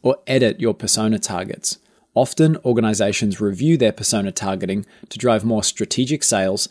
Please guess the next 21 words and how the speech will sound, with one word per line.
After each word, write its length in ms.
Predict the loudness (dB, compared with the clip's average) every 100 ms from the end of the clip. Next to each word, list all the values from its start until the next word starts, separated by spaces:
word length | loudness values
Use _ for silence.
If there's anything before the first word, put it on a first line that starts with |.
| _
and 80 | -2
open 220 | 0 2
up 160 | 0 -2
larger 340 | -2 -2 -2 -6
contracts. 720 | -6 -6 -4 -6 -6 -8 -10 _ _ _ -4
Other 180 | 0 0
times, 460 | 0 0 0 -2 -6 _ _
they 100 | 0
may 140 | 2
do 160 | 2 2
so 240 | 0 0
as 160 | -2 -6
part 220 | -2 -2
of 60 | 0
a 60 |
market 360 | 0 0 -4 -8
entry 320 | -6 -2 0
strategy 680 | 0 0 -2 -2 0 -2 -2 -6 _
or 200 | 4 4
product 460 | 2 0 0 -2 -6
adjustment. 640 | -4 -4 -4 -6 -8 -14